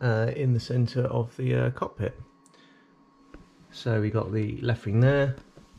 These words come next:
right wing there, nice and aligned. And, uh, yeah, so we can also go up and down. Uh, you may have seen me do this in a previous video the other day. So you can set it to whatever height you're at.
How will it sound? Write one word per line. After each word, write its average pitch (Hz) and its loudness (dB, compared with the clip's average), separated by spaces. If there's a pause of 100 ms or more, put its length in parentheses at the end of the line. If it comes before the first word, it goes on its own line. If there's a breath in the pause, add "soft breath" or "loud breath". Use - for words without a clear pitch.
(120)
right 170 2
wing 117 0
there, 127 4
nice 147 2
and 120 2
aligned. 139 4 (640 loud breath)
And, 123 2
uh, 127 2
yeah, 151 0
so 123 -4
we 120 2
can 131 0
also 131 0
go 117 2
up 127 0
and 113 -2
down. 131 4 (560 loud breath)
Uh, 113 2
you 110 2
may 117 4
have 107 0
seen 104 -2
me 104 0
do 101 -2
this 98 -2
in 104 0
a 98 -2
previous 101 -2
video 98 2
the 104 4
other 107 2
day. 107 4
So 107 -4
you 107 0
can 110 -2
set 139 0
it 123 2
to 120 0
whatever 113 2
height 117 0
you're 113 4
at. 117 2